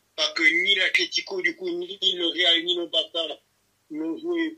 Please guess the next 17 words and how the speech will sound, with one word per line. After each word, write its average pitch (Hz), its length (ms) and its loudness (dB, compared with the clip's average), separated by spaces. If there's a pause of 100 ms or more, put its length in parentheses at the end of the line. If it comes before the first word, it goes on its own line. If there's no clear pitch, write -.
pour 277 160 -18
cause 143 300 -4
de, 120 580 0
ben, 120 260 -2
pour - 120 -20
cause 131 160 -6
de 120 120 -6
Supercoupe. 226 560 -6 (1400)
Mais 160 220 0
on 165 240 -6
peut 156 760 0 (300)
noter 190 640 0
le 139 480 4 (840)
match 175 480 0
nul 185 400 -4
de, 151 440 -2 (480)
du, 226 540 -4